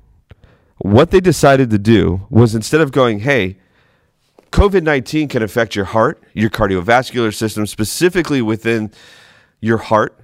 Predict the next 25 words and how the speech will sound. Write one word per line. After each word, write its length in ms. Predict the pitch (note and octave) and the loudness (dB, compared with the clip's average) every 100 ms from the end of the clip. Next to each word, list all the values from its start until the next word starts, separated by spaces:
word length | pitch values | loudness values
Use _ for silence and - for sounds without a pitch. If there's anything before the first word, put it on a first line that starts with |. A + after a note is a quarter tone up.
| G#2 - | -20 -8
It 100 | A2+ | -6
can 160 | A2+ G#2 | -6 -4
cause 300 | A#2+ A2+ G2 | 0 0 0
weakening. 460 | G#2+ G2 F#2 G2 - - | -4 -4 -6 -8 -12 -12
It 100 | F#2+ | -10
can 120 | G2 | -8
cause 260 | G2 G#2 G2 | -2 -2 0
a 60 | |
lot 220 | F#2 F#2+ G#2 | 0 0 0
of 60 | |
different 260 | F2 - D#2+ | -4 -8 -6
things." 360 | D#2+ D#2 - _ _ _ _ _ _ _ _ _ _ _ _ _ _ _ _ _ _ _ _ _ _ | -8 -8 -16 _ _ _ _ _ _ _ _ _ _ _ _ _ _ _ _ _ _ _ _ _ _
But 120 | D#3 | 2
no, 200 | G#3 B2+ - D3+ - _ - | 2 0 -2 -18 -20 _ 0
you 100 | A#2+ | 2
know 60 | |
what 140 | E3+ E3 | 2 0
they 100 | D#3+ | -2
decided 400 | C#3+ D#3+ D#3 C#3 | 0 2 0 -2
to 80 | C#3 | -4
do? 200 | E3+ A3 | -4 -4
They 140 | G#3 | -4
went 200 | G3 C#3 | -4 -4
right 800 | B2 B2 D3 D3+ E3 - - - _ _ _ _ _ | -2 2 4 4 0 -6 -14 -16 _ _ _ _ _
for 680 | - - D3+ C#3 C3+ B2+ B2+ | -8 2 4 4 4 2 -2